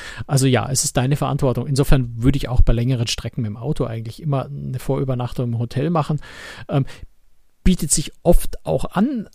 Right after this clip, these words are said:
Äh, es gibt, äh, gerade an, an, an so Kreuzfahrthäfen gibt's durchaus Hotels, die da Pakete anbieten und sagen, äh, eine Vorübernachtung plus Abendessen plus Parkplatz für die ganze Woche,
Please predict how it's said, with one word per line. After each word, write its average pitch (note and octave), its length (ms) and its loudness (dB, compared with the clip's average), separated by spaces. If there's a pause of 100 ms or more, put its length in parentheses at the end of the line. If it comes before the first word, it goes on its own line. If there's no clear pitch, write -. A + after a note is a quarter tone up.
Äh, F#2 320 2
es D3+ 180 -4
gibt, - 340 -2
äh, D3+ 100 -4
gerade E3+ 360 2
an, D#3+ 220 -2
an, D3+ 280 -4
an D3 180 -4
so D3+ 100 -2
Kreuzfahrthäfen C#3+ 880 0
gibt's - 200 -6
durchaus D3+ 380 0
Hotels, C#3 480 2
die C#3 140 0
da C3 180 0
Pakete - 520 4
anbieten C3+ 380 -2
und B2 120 -4
sagen, B2 400 -2
äh, B2+ 40 -12
eine C3+ 640 -2
Vorübernachtung C3 760 2
plus - 260 2
Abendessen C3+ 580 -4
plus - 220 4
Parkplatz - 440 0
für C#3 100 2
die B2+ 80 -2
ganze B2 280 0
Woche, B2 240 2